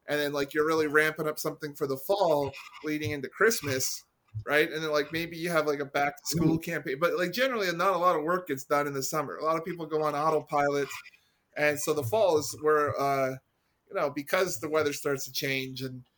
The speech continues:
Speaker 1: you know, football's back on and people are back to school and there's a lot more indoors. So that's where a lot of productivity goes back up. So it makes sense.
Speaker 2: Yeah.
Speaker 1: Um,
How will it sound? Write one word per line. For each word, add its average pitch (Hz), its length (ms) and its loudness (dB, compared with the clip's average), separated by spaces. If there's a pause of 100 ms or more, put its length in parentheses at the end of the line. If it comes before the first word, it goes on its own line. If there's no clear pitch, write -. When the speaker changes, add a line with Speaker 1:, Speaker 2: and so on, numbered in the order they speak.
(280)
Speaker 1:
you 135 60 -8
know, 127 60 -6
football's 151 500 2
back 143 280 0
on 139 380 0
and 127 200 -10 (380)
people 175 240 -6
are 156 60 2
back 151 240 2
to - 80 -6
school 202 440 2
and 147 120 0
there's 143 140 -4
a - 20 -6
lot 151 160 2
more 156 160 0
indoors. 156 680 2
So 135 120 -6 (100)
that's 147 220 -2
where 151 100 4
a 147 80 2
lot 147 140 4
of 139 80 -8
productivity 156 580 0
goes 131 180 -6
back 127 320 -6
up. 113 140 -10
So 135 360 -4 (220)
it 214 80 -12
makes 214 200 -2
sense. 147 460 -2 (1080)
Speaker 2:
Yeah. 311 280 8
Speaker 1:
Um, 135 460 -2